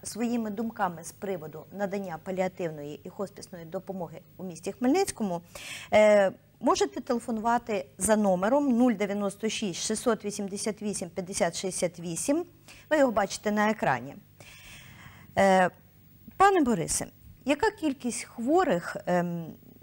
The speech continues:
у Хмельницькому потребує паліативної допомоги?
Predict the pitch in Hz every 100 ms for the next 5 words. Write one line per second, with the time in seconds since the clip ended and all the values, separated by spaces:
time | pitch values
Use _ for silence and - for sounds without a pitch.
0 | - - - 196 - 214 185 - 175 196
1 | 190 208 247 226 - 165 170 190 180 170
2 | 165 156 - 139 139